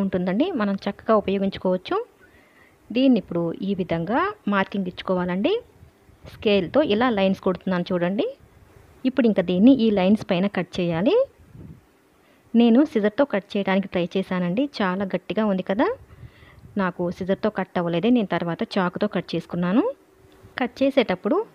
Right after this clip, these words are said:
సమానంగా cut చేయాలి, అటు ఇటు పోకుండా, ఎందుకంటే తర్వాత మనం దీన్ని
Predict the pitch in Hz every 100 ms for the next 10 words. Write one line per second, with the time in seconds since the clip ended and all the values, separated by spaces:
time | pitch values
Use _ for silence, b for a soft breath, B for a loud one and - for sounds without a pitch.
0 | - 226 202 190 190 196 202 170 - 180
1 | 165 165 370 427 - 196 - 190 165 -
2 | - 165 165 185 226 277 180 165 - 180
3 | - 165 175 202 214 180 170 170 180 277